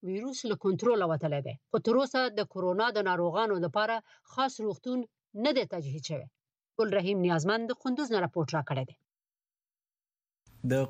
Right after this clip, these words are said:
Speaker 2: قندوز خلک وایي چې د سیمه ییزې ادارې له خوا هغه بودیجه نه ده مصرف شوې چې د کورونا وایروس د خپرېدو د مخنیوي لپاره ولایت ته راغلي او ښار هم نه دی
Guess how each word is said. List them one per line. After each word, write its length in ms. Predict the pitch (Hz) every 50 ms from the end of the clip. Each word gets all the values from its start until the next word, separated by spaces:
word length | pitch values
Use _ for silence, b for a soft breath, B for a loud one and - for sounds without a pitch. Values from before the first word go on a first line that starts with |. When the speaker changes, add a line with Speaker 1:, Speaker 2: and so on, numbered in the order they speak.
| 135
Speaker 2:
قندوز 340 | - 143 139 143 151 156 147 - -
خلک 280 | - 143 143 139 - -
وایي 140 | 139 143 139
چې 260 | 127 - 139 139 131 135
د 100 | 131 131
سیمه 260 | - - 131 123 127 127
ییزې 220 | 131 127 123 131 123 120
ادارې 400 | 110 117 117 120 131 131 123 117
له 100 | 107 -
خوا 160 | - 131 127 127
هغه 240 | 123 127 127 123 127 120 110
بودیجه 360 | 113 107 104 110 104 123 123 127
نه 100 | 135 147 156
ده 60 | 170 165 160
مصرف 340 | 151 - - 143 139 - - -
شوې 260 | - 147 139 147 143 135 -
چې 180 | - 135 117
د 80 | 117 104 - -
کورونا 280 | 120 113 113 120 131 143 139
وایروس 340 | 120 104 107 110 123 120 - -
د 160 | 135 131 135 123 -
خپرېدو 480 | - - 110 104 104 104 101 113 120 123 123 113
د 100 | 117 104
مخنیوي 400 | 101 101 - - 110 110 123 143 131
لپاره 280 | 110 - - 98 101 110 120 123
ولایت 320 | 131 113 98 90 90 90 -
ته 80 | 101 95
راغلي 340 | 98 95 90 98 98 95 92 B B B - 104 104
او 20 | 101 98 -
ښار 280 | - 120 123 127 131 127
هم 180 | 139 131 131 131 131 139 143
نه 40 | 127 104
دی 100 | 90